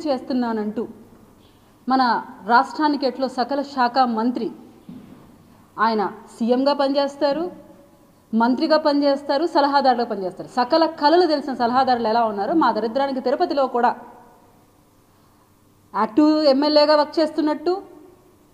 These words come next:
మేయర్గా కూడా శిరీష గారిని రబ్బర్ స్టాంప్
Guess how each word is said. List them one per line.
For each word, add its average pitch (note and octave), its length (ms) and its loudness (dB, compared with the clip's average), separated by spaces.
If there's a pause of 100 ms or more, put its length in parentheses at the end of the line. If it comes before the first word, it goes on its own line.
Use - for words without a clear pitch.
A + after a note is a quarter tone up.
(340)
మేయర్గా E4 480 8 (160)
కూడా E4 180 6 (300)
శిరీష D4 280 0 (160)
గారిని C#4+ 260 2
రబ్బర్ C4 240 2
స్టాంప్ C4 240 0